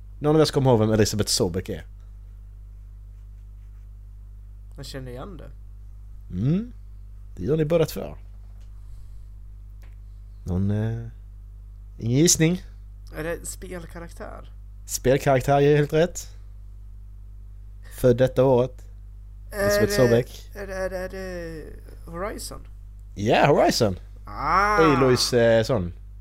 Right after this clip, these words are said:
Speaker 1: Den som Aloy är baserad på.
Speaker 2: Ja, just det. Ja.
Speaker 1: Klonad av. Spoiler
Speaker 2: Mm.
Speaker 1: alert. Hon föd-, hon föddes igår.
Speaker 2: Spoilers.
Speaker 1: Så att, eh,
Speaker 2: Grattis.
Speaker 1: snart så är det apokalyps som gäller.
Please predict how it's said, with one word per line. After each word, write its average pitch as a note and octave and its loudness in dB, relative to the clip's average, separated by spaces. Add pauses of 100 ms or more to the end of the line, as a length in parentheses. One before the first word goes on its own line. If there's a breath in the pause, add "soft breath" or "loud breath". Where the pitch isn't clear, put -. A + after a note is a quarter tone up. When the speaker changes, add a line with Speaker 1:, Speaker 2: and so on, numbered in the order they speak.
(140)
Speaker 1:
Den A#2+ 8
som A#2+ 4
Aloy G#2+ 6
är A2 4
baserad G2+ 2
på. F2+ -10 (140)
Speaker 2:
Ja, D#3+ -10
just C#3 -14
det. - -16 (260)
Ja. E2 -12 (180)
Speaker 1:
Klonad F#2+ 0
av. D#2+ -8 (480)
Spoiler F#2+ 2
Speaker 2:
Mm. D#2+ -4
Speaker 1:
alert. - -10 (960)
Hon F3+ 0
föd-, A3 6
hon G#3 4
föddes A#3 4
igår. C#3 2 (160)
Speaker 2:
Spoilers. D3+ -12 (1400)
Speaker 1:
Så - 0
att, B2+ 4
eh, C3+ -2
Speaker 2:
Grattis. C#3 6
Speaker 1:
snart C#3+ 4
så F#3+ 0
är F3+ 6
det F3 6
apokalyps E3 4
som D3 0
gäller. B2 4